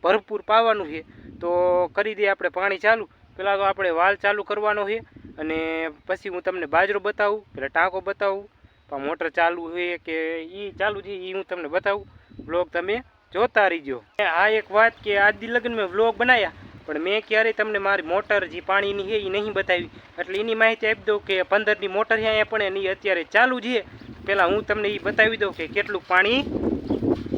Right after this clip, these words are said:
કાઢે છે મારી મોટર. જો અહીંયા આપણો ટાંકો છે,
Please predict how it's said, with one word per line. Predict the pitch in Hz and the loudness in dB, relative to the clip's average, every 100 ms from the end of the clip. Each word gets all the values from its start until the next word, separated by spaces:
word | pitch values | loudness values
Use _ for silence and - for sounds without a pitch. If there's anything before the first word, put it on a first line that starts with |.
| - | 0
કાઢે | 214 220 208 | 2 4 2
છે | 170 156 | 2 2
મારી | 151 143 | 2 0
મોટર. | 151 - 113 - - - - - | -4 -6 -8 -4 -4 -6 -6 2
જો | 139 139 | 6 6
અહીંયા | 147 147 | 6 6
આપણો | 143 131 | 4 4
ટાંકો | 156 180 185 190 | 4 4 4 6
છે, | 220 | 4